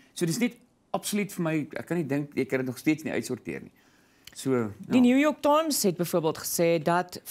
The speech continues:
Speaker 2: eh, Cuba steeds vyftig persent van sy beskikbare drinkwater weens probleme met sy infrastruktuur verloor. So die vraag is,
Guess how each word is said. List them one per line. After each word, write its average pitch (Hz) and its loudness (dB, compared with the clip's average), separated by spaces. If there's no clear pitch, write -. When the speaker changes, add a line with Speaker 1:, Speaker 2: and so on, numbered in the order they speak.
Speaker 2:
eh, 175 2
Cuba 185 2
steeds - 0
vyftig 277 -2
persent 196 0
van 202 0
sy 190 2
beskikbare 185 0
drinkwater 170 2
weens 208 2
probleme 165 0
met 160 -4
sy 175 -2
infrastruktuur 165 -4
verloor. 156 2
So - -4
die 277 0
vraag 302 0
is, 254 -2